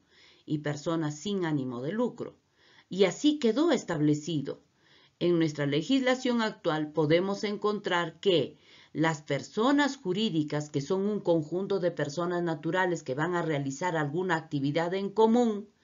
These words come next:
tienen una finalidad en común. Si esta finalidad no tiene un fin lucrativo, entonces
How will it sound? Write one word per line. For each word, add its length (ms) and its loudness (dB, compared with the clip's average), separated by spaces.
tienen 380 2
una 240 0
finalidad 720 -2
en 120 -2
común. 540 0
Si 360 2
esta 300 0
finalidad 840 0
no 400 0
tiene 800 0
un 240 -2
fin 500 -4
lucrativo, 1120 0
entonces 640 0